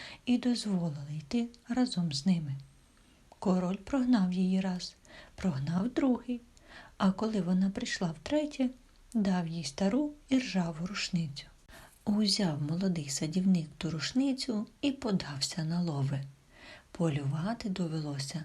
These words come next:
самому. Він не смів стати в ряд з принцами, тож полював окремо.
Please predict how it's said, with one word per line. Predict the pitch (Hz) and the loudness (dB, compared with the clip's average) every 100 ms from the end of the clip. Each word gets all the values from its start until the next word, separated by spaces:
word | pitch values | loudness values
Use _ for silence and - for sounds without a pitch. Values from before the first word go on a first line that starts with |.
| - | -8
самому. | - - 262 185 143 139 143 - - - - - | -6 -2 2 2 0 -8 -14 -18 -20 -20 -14 -4
Він | 269 269 254 | -2 2 4
не | 262 | 4
смів | - 339 247 143 | 2 2 2 2
стати | - 160 147 151 | -2 -6 -6 -4
в | 156 | -2
ряд | 214 233 196 - | -2 -2 -4 -8
з | - | -8
принцами, | - 175 147 139 - - - - - - - | -4 -2 0 -2 -2 -6 -10 -14 -20 -20 -12
тож | - 151 - | -4 -2 -2
полював | - 147 143 214 254 - - - | -4 -6 -4 -6 -6 -12 -4 0
окремо. | 302 190 143 139 151 | 2 0 -2 -2 -4